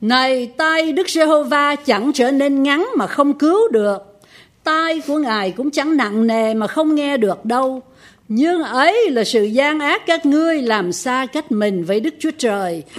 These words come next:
và tội lỗi các ngươi đã che khuất mặt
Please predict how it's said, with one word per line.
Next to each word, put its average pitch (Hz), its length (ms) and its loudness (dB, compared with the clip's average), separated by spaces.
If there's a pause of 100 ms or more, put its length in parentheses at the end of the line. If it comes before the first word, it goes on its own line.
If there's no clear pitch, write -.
(160)
và 196 160 -4
tội 202 380 2
lỗi 233 260 2
các 349 240 -2
ngươi 302 300 0
đã 233 180 -2
che 294 300 -2
khuất 381 280 -6
mặt 220 180 -4